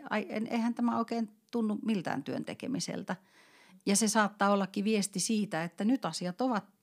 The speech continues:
niinku balanssissa keskenään. Ja, ja on, on se esimerkiksi semmoinen asia, mi-, mihin mä niinku opettajan kouluttajana, laulunopettajien kouluttajana kiinnitän huomiota, että me puhutaan siitä, että miten me puhutaan tästä asiasta.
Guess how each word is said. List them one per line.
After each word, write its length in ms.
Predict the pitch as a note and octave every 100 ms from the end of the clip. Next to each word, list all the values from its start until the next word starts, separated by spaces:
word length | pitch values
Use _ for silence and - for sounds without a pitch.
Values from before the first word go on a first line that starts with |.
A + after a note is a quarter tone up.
| _
niinku 200 | F#3+ F3+
balanssissa 760 | E3+ F#3 D#3 F3 - E3 - F3
keskenään. 760 | B3 A3 - - - - F3+ - _ _ - - - - - _ -
Ja, 220 | F3+ -
ja 280 | F#3+ F3+ - - _ _ _ -
on, 220 | G#3 G3+ - - -
on 140 | G3+
se 100 | G#3
esimerkiksi 460 | G3+ G3+ F3+ F#3 -
semmoinen 320 | F#3+ F#3 F#3
asia, 300 | G3 G3 E3+
mi-, 140 | F3+ -
mihin 320 | F#3+ F3+ F3+
mä 120 | F3+
niinku 300 | F3 E3+ F3+ -
opettajan 600 | F#3+ F#3 F3 - E3+ D#3+
kouluttajana, 760 | G3 F3 - - - - - F3 _ -
laulunopettajien 800 | E3 E3 - - - F3+ F3 F3
kouluttajana 640 | G#3 F#3 C#3 - - -
kiinnitän 440 | F3+ F#3+ F3 - F3
huomiota, 500 | G#3 G3 - - -
että 180 | - F#3+
me 40 |
puhutaan 380 | - F3+ - E3+
siitä, 280 | E3+ F#3 C#3+
että 240 | F3+ F3+ - - - -
miten 360 | C#4 G3 F3+ F3+
me 100 | F#3+
puhutaan 580 | C#4+ C#4 D#3 - -
tästä 300 | - E3+ - -
asiasta. 520 | - - - -